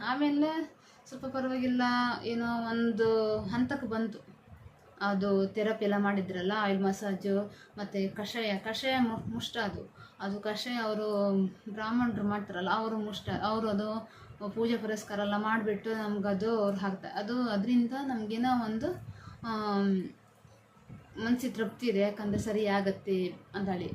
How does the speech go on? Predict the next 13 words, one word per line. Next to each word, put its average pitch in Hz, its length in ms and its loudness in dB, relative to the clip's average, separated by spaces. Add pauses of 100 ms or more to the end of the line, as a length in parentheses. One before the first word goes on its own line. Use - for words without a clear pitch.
ಹಾಗಾಗಿ, 202 540 -2 (580)
ಹ್ಮ್, 247 180 -2 (100)
ಆಮೇಲೆ, 277 760 2 (420)
ಆ, 220 240 -2 (360)
ಮಸಾಜ್ 240 320 -2
ಎಲ್ಲ 226 160 2
ಮಾಡಿ 233 280 2
ಮೆಡಿಸಿನ್ 220 440 2
ಕೊಟ್ಟರು. 208 360 -4 (180)
ಹೆಚ್ಚು 294 600 -2
ಖರ್ಚು - 380 0
ಕೂಡ 214 180 0
ಇರೋದಿಲ್ಲ. 196 460 2